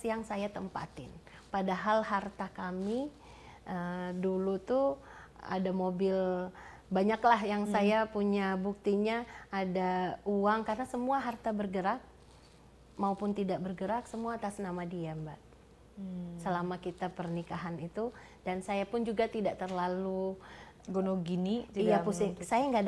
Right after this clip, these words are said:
Speaker 1: dapat gonogini. Nah,
Speaker 2: Mm-mm.
Speaker 1: setelah dia pergi, eh, saat itu ada kejadian saya datang ke rumah dinasnya dia. Saya membawa anak-anak,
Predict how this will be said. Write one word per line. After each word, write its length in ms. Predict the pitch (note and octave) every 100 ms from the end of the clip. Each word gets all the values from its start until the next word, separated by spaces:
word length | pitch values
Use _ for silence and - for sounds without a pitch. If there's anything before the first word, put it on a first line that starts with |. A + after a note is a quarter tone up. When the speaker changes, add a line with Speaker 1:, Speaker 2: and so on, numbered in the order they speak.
| F3
Speaker 1:
dapat 120 | F3+
gonogini. 640 | - F3 E3+ E3 E3+ D#3+ D3+ - - - - -
Nah, 320 | F3 D#3+ D#3+ E3
Speaker 2:
Mm-mm. 240 | D#3+ D#3+
Speaker 1:
setelah 480 | - G#3 G#3+ G#3 G3+
dia 240 | G3 G3
pergi, 800 | F3+ - G3+ F#3 E3+ F3+ G3+ C4 C#4+ - - - - - - - - - - - - -
eh, 360 | E3 D#3 D#3 D#3+
saat 320 | - E3+ F3+ F#3
itu 480 | F3 - A#3+ C4 C4
ada 560 | - F#3 F#3 F3+ G3 A3
kejadian 1040 | A3 F#3+ F#3 F3 F3 F3+ F3 G3 A3+ A3+
saya 800 | A3+ - F#3+ F3+ F#3+ G#3 A3+ A3+ G#3 -
datang 480 | F#3 F#3 G3+ F#3+ E3+
ke 160 | F3+ F3 E3+ E3+ E3 -
rumah 400 | F3+ F#3+ F3+ F3
dinasnya 640 | F3 F3 E3+ E3+ - F3 E3+
dia. 400 | E3 E3 A3+ - - - - - - - -
Saya 240 | - G3
membawa 400 | G3 F#3 E3 E3+
anak-anak, 640 | E3 E3 - D#3 E3+ A#3+